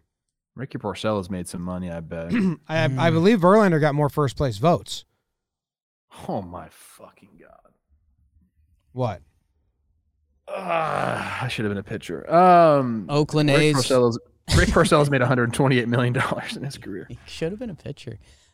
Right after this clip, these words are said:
Speaker 3: Uh, but you hate pitchers. Oakland A's in the first half of the twenty fourteen season, fifty-nine and thirty-six, winning games at a six twenty-one clip. In the second half, twenty-nine and thirty-eight,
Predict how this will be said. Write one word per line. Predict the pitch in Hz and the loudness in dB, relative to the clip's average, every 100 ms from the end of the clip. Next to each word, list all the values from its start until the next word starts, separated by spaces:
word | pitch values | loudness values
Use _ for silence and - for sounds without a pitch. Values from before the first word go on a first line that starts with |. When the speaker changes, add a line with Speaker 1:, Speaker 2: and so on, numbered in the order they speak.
| _ - | _ -6
Speaker 3:
Uh, | 120 120 | -2 -2
but | 123 | -2
you | 123 | -2
hate | 123 120 | -4 -6
pitchers. | 110 107 110 104 - | -8 -12 -12 -14 -6
Oakland | 139 160 170 156 | 0 0 0 0
A's | 143 151 139 | 2 2 0
in | 123 | -4
the | 107 | -6
first | - 127 135 - | -6 -4 -4 -2
half | 143 143 - | -2 -2 -4
of | 135 | -8
the | 131 | -8
twenty | - 139 135 | -8 -8 -6
fourteen | 139 135 - 147 143 | -6 -6 -4 -6 -4
season, | - 143 143 160 170 - _ _ | -4 -4 -4 -6 -8 -12 _ _
fifty-nine | - 135 - 143 135 135 135 | -8 -8 -6 -6 -4 -4 -4
and | 127 - | -6 -6
thirty-six, | 127 127 117 - 131 - - | -6 -4 -6 -6 -8 -8 -12
winning | 120 123 | -10 -8
games | 120 123 123 113 | -6 -6 -8 -10
at | |
a | 104 | -10
six | - - 120 - | -12 -10 -10 -10
twenty-one | - 131 123 127 127 123 | -10 -8 -8 -6 -8 -8
clip. | 131 147 - _ _ _ _ _ | -6 -6 -8 _ _ _ _ _
In | - 131 | -8 -6
the | |
second | 117 139 147 165 139 | -4 -2 -2 -2 -4
half, | 139 170 185 - _ _ _ _ _ _ - | -4 -4 -8 -14 _ _ _ _ _ _ -16
twenty-nine | - 151 175 190 185 156 160 170 | -10 -4 -2 -2 0 0 0 0
and | 127 - | -4 -6
thirty-eight, | - 135 147 151 139 101 90 | -6 -4 -4 -4 -4 -4 -8